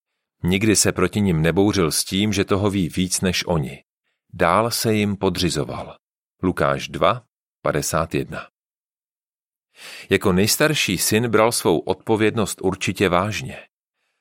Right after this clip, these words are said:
Tvrdě pracoval, aby se od svého adoptivního otce naučil řemeslo a mohl podporovat rodinu. Popis obrázků k třináctému odstavci.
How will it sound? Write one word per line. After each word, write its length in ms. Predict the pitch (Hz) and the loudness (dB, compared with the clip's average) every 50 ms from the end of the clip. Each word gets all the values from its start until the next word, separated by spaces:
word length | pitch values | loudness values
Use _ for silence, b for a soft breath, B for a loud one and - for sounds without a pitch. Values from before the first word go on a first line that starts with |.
| _ _ _ | _ _ _
Tvrdě 360 | - 90 85 92 92 95 101 95 | -4 0 0 2 2 2 2 2
pracoval, 640 | - 101 110 - - 147 123 95 76 67 67 65 - | 2 2 0 2 0 0 0 0 0 0 -2 -2 -2
aby 200 | 85 87 92 92 | 0 0 0 0
se 160 | - - - | 0 2 2
od 140 | 78 98 - | 2 2 2
svého 420 | - 113 113 113 92 82 - - | 2 2 2 2 2 0 0 0
adoptivního 720 | 82 92 113 117 - - 131 123 113 127 135 123 110 101 - | 0 0 0 -2 0 0 0 0 0 0 -2 0 0 0 2
otce 380 | 92 104 - - - - 113 95 | 0 0 -2 -4 -4 -2 0 2
naučil 480 | 95 98 - 117 - - 90 76 71 | 2 2 0 -2 -2 -2 0 0 0
řemeslo 600 | 69 78 76 78 85 85 - - 120 123 135 135 B B B B B B | 0 0 0 0 0 -2 -2 0 0 0 -2 -2 B B B B B B
a 120 | - 85 | -2 0
mohl 320 | 85 98 107 104 113 117 - | 2 2 2 2 0 -2 -2
podporovat 680 | - 95 - - - 90 87 82 76 76 76 - 87 | -2 -4 -4 -2 -2 0 0 0 0 -2 -2 -4 -4
rodinu. 440 | - 67 64 65 65 - - - - _ _ _ _ _ _ _ _ _ _ _ _ _ _ _ _ _ _ _ _ _ _ _ _ _ _ _ _ _ | -6 -4 -6 -6 -10 -10 -12 -16 -20 _ _ _ _ _ _ _ _ _ _ _ _ _ _ _ _ _ _ _ _ _ _ _ _ _ _ _ _ _
Popis 340 | - 139 139 135 110 - - - | -2 0 0 0 0 -2 -2 -2
obrázků 720 | 92 82 85 90 87 90 95 - - - 113 113 117 113 | -2 0 2 2 2 2 0 -2 -4 -2 -2 -2 -2 -2
k 100 | - - | -4 -6
třináctému 800 | - - 104 90 87 85 85 85 - - 101 85 85 90 85 | -4 -2 0 2 2 2 2 0 -2 -2 0 0 0 0 -2
odstavci. 600 | 69 76 - - - 87 80 - - - - - | -2 -4 -4 -4 -4 -4 -4 -4 -6 -10 -10 -10